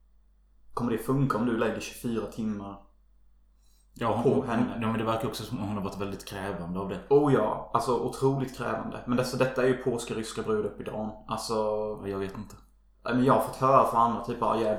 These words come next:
Speaker 1: de är crazy." Eh, alltså, de är nuts. Alltså, de har sånt temperament. Och det är så jävla sant. Alltså, min tjej kunde bara flippa ibland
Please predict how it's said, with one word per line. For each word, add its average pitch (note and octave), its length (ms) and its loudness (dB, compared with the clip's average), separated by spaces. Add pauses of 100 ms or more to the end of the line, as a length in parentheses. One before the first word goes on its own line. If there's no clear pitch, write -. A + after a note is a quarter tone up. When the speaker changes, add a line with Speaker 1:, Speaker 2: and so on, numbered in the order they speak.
Speaker 1:
de G2+ 140 -6
är G2+ 40 -10
crazy." - 400 -10 (540)
Eh, G#2+ 280 -6
alltså, G#2+ 380 -8
de G#2 180 -8
är G#2+ 40 -4
nuts. - 360 -8
Alltså, - 160 -10
de A2 140 -4
har A2+ 120 -4
sånt - 200 -10
temperament. A2 560 -8 (1500)
Och C3 80 -2
det A2 100 4
är C#3 40 2
så C#3 120 0
jävla G#2+ 140 2
sant. G#2 500 -8
Alltså, A2 420 -4 (240)
min A2 140 -4
tjej G#2 260 -6
kunde A#2+ 160 -8
bara - 180 -6
flippa - 300 -8
ibland A#2 280 -2